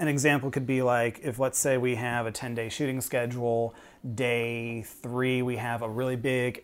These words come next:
action sequence that we gotta get done, and then day four, we just have simple dialogue scenes. Um, but we don't wanna film it as just shot reverse shot,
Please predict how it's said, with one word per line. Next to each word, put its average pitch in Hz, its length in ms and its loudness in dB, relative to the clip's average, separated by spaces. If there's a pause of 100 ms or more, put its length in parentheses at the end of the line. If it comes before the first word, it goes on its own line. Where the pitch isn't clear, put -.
action 131 440 -4
sequence 123 520 -4
that 120 120 -6
we 120 80 -8
gotta 120 200 -2
get 113 220 -8
done, 120 340 -6
and 110 80 -8
then 113 140 -8
day 117 200 -2
four, 120 440 -2
we 110 100 -4
just 113 180 -8
have 110 200 -8
simple 113 520 -8 (360)
dialogue 135 680 2
scenes. 113 760 -4 (560)
Um, 110 540 2 (100)
but 147 60 2
we 127 120 4
don't 131 200 4
wanna 123 160 -4
film 120 360 0
it 117 120 -2
as 113 220 -2
just 110 400 -2 (160)
shot 113 360 0
reverse 120 340 2
shot, 104 480 -4